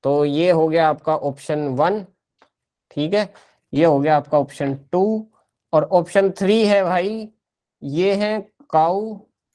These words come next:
ये हैं मैमल्स, ठीक है, और ये हैं आपके एनिमल्स। तो काऊ, मैमल, एनिमल, जल्दी बता देंगे। एनिमल माने एनिमल किंगडम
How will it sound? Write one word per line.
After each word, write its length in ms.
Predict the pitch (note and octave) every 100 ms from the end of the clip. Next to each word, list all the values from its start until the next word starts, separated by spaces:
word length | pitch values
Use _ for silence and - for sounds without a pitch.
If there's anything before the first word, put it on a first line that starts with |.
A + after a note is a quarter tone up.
| -
ये 320 | B2+ C#3+ F3+ F3+
हैं 180 | F3+ D#3
मैमल्स, 800 | B2+ B2+ D3 E3+ F#3+ G3+ G3+ - - - _ _ _ _ _ _ _ -
ठीक 140 | D#3
है, 360 | A3+ E3+ - _ _ _ _ _ -
और 240 | C#3+ D3
ये 320 | B2 C#3 F#3+ F#3+
हैं 140 | F#3+
आपके 440 | F3+ - - G3+ B3+ A#3 - _ _ _ _ _ _ _ _ D3
एनिमल्स। 580 | C#3+ C3 A#2+ A2+ - - _ _ _ _ C3
तो 100 | B2+ _ -
काऊ, 360 | D3 E3+ G#3+ A3 _ _ _ _ _ _ -
मैमल, 720 | B2 B2 C3 D3+ F3+ G#3 G3 - _ _ _ _ _ _ - -
एनिमल, 420 | C#3+ B2 A2 F2+ - _ _ _ _ _ _ _ _ _ _ _ -
जल्दी 320 | D3 F#3+ F#3 D#3+
बता 220 | A2+ F#2+
देंगे। 320 | - - - _ _ _ _ _ _ _ _ _ - - - _ _ _ _ -
एनिमल 340 | D#3 F3+ E3+
माने 220 | E3 G3 G#3
एनिमल 400 | D#3 D#3+ E3 F3
किंगडम 440 | D3+ B2 G#2 A2